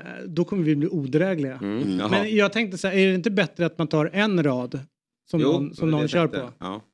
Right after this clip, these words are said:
Speaker 1: Att, att du, att du kör fra-, skickar ut en rad med tanke på att du verkar vara inne i ett stim.
Speaker 2: Mm.
Speaker 1: Att den här ska vi köra.
Speaker 3: Ja, vi får se.
Speaker 1: Eller åtminstone köra fyra så kan Agne fortsätta med sina övningar.
Speaker 3: Ja, exakt,
Speaker 2: Ja.
Speaker 3: exakt. Jag tror inte Agne lyssnar på mig ändå.
Speaker 1: Nej,
Speaker 3: Så att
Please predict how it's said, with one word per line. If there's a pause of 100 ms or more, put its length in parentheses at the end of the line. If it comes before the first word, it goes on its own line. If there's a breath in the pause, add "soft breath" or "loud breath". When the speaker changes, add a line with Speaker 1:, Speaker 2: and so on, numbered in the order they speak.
(340)
Speaker 1:
Att,
att
du, (140)
att
du
kör
fra-,
skickar
ut
en
rad
med
tanke
på
att
du
verkar
vara
inne
i
ett
stim. (120)
Speaker 2:
Mm. (560)
Speaker 1:
Att
den
här
ska
vi
köra.
Speaker 3:
Ja,
vi
får
se.
Speaker 1:
Eller
åtminstone
köra
fyra
så
kan
Agne
fortsätta
med
sina
övningar.
Speaker 3:
Ja,
exakt,
Speaker 2:
Ja.
Speaker 3:
exakt. (180)
Jag
tror
inte
Agne
lyssnar
på
mig
ändå. (140)
Speaker 1:
Nej,
Speaker 3:
Så
att